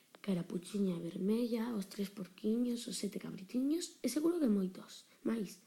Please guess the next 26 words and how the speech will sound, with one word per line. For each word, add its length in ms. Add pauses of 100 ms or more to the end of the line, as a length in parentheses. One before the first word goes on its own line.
(120)
que 120
non 120
coñecemos. 680 (600)
O 80
mesmo 400
pasa 280 (640)
con 320
moitos 400
animais, 480
as 240
ratas, 480 (240)
as 160
serpes, 560 (160)
as 240
arañas. 720 (400)
O 80
mesmo 400
pasa 320 (320)
coas 160
cousas 480
que 80
pensamos 640
que 160
realmente 720
queremos, 560 (320)
sen, 560